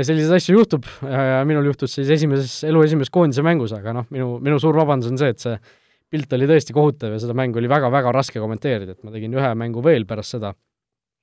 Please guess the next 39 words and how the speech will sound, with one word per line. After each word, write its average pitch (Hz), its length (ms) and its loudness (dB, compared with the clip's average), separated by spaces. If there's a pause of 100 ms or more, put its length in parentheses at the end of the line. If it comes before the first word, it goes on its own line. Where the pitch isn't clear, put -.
(380)
kas 120 180 -12
see 117 80 -6
oli 113 160 -6
äkki 110 220 -14
Fidži 131 340 -4
või 117 140 -6
Uus-Kaledoonia, 113 540 -4
ma 104 80 -6
ei 104 40 -10
tea, 107 80 -10
kumb 131 200 -8
see 131 120 -6
oli, 113 160 -6
aga 90 200 -14 (500)
et - 120 -20
see 120 140 -4
oli, 110 140 -4 (160)
see 131 120 -2
oli 123 100 0
ka 135 120 2
päris 131 220 0
keeruline 113 440 0
ikka, 101 240 -10
et, - 200 -16 (760)
et, - 200 -10
et 120 760 -2
tõesti 135 260 -2
neid, 135 360 -4
neid 151 180 2
mänge 147 240 4
on, 135 180 -2 (120)
on 170 140 4
raske 165 320 2
teha. 151 220 4 (920)
Aga, 123 200 -2 (120)
aga 147 220 -2
minu 175 160 4
number 147 240 2
kaks - 400 -2